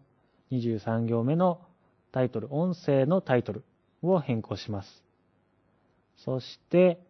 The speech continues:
こちらですね、三十六行目に先ほどアップロードしたエムピースリーの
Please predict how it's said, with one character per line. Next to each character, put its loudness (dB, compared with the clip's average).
こ -8
ち 0
ら 4
で 0
す -10
ね、 -4
三 2
十 0
六 -2
行 2
目 2
に 0
先 0
ほ 4
ど 4
ア 6
ッ 2
プ 0
ロ 4
ー 2
ド -2
し -16
た 2
エ -2
ム 0
ピ -2
ー 0
ス -10
リ 2
ー 0
の 0